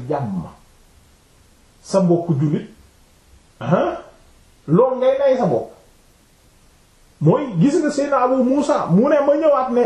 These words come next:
fa sallamtu alayhi, ma ñëw nuyuwaat Yonent bi alayhi salaatu salaam. Bu doon ne loolu du sunna wala du luñ, du noonu la war a demee, danaan ko yee. Lu tax ngay nuyoowaat? Nuyoo woon nga sànq, yow léegi yaa ngi fii boobu ba léegi.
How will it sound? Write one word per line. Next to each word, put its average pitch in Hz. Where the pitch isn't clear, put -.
fa 254
sallamtu 254
alayhi, 233
ma 220
ñëw 226
nuyuwaat 208
Yonent 160
bi 135
alayhi 131
salaatu 120
salaam. 82
Bu 165
doon 269
ne 220
loolu 214
du 170
sunna 190
wala 190
du 175
luñ, 185
du 156
noonu 190
la 170
war 165
a 160
demee, 147
danaan 170
ko 170
yee. 156
Lu 117
tax 240
ngay 165
nuyoowaat? 147
Nuyoo 147
woon 196
nga 226
sànq, 330
yow 294
léegi 262
yaa 247
ngi 214
fii 180
boobu 160
ba 143
léegi. 107